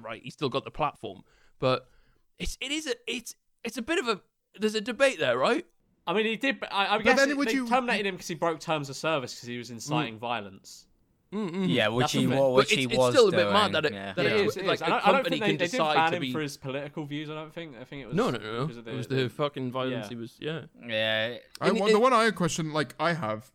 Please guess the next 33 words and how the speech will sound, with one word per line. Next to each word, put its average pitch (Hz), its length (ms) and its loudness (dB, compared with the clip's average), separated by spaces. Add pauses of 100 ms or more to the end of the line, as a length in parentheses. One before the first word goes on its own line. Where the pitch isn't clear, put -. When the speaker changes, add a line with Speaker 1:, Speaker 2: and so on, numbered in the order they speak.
(140)
Speaker 3:
'cause 180 160 -2
the, 190 220 -4
the 185 200 -2
alternative 190 600 0
to - 100 -12
that 127 240 -2
is 123 100 -4
having, 135 280 0
like, 123 200 -2
government 123 340 -2
regulation. 120 760 -4 (400)
But 151 100 -4
then 180 140 4
it's 185 160 2
like, 151 180 2 (220)
what 190 180 2
would 214 160 0
you 165 100 0
rather? 147 300 2
Where 143 220 4
do 180 100 -2
you 190 80 0
want 170 220 2
the 139 80 -4
speech - 420 -2
to 127 80 -4
lie? 120 320 0
Would 113 180 -2
you, 139 120 -2
w-, 143 200 -2
would 156 140 0
you 180 80 2
like 170 240 2